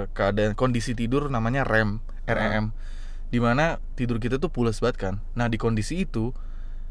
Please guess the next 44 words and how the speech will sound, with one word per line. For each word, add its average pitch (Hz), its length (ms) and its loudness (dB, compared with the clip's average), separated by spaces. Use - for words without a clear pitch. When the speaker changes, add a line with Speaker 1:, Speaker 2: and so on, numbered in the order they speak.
Speaker 1:
eh, 120 520 10
kan 214 200 6
kuping 208 320 4
itu 190 100 4
kan 262 140 6
nggak 131 140 6
pernah 131 180 2
berhenti 123 340 2
ya. 98 80 0
Beda 123 220 4
sama 135 180 4
Speaker 2:
Heeh, 117 100 4
Speaker 1:
mata 113 160 4
kalau 131 140 4
kita 117 180 2
Speaker 2:
heeh. 101 60 0
Speaker 1:
tuh 160 100 2
berhenti 123 280 0
kerja. - 260 -2
Kuping 160 220 0
kan 240 100 6
nggak 147 140 4
pernah 113 160 0
berhenti. 120 380 -2
Jadi 135 160 0
kalau 185 160 4
kita 127 200 2
dengar 117 260 0
sesuatu 113 480 -2
saat 107 240 -2
kita - 200 -2
benar-benar 107 540 0
pules, 123 360 -2
katanya, 110 540 2
katanya 104 680 0
Speaker 2:
Heeh. 98 300 -8
Speaker 1:
akan 127 300 2
menjadi 113 680 4
teringat 123 440 0
di 120 100 0
alam 113 220 6
bawah 113 200 4
sadar 107 280 2
kita. 110 480 0